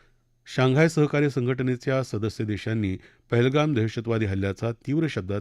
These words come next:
निषेध केला असून या हल्ल्यात मरण पावलेल्यांच्या प्रियजनांप्रती सहवेदना व्यक्त केल्या आहेत. हल्ला घडवून आणणाऱ्यांना जबाबदार धरायला हवं,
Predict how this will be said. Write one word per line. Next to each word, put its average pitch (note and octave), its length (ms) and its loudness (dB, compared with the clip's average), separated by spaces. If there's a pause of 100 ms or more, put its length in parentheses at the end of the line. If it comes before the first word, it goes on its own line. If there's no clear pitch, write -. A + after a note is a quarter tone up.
निषेध F#2+ 320 -4
केला B2+ 180 0
असून D3 240 -2 (380)
या B2+ 100 4
हल्ल्यात C3 340 2
मरण B2+ 240 0
पावलेल्यांच्या G#2+ 680 -2
प्रियजनांप्रती G2+ 920 -2 (340)
सहवेदना G#2+ 480 4
व्यक्त A2+ 380 -2
केल्या F2 220 -4
आहेत. E2 200 -8 (480)
हल्ला B2 300 4
घडवून B2+ 260 2
आणणाऱ्यांना A2 480 0
जबाबदार F#2+ 440 -4
धरायला F#2+ 360 -4
हवं, G#2+ 220 0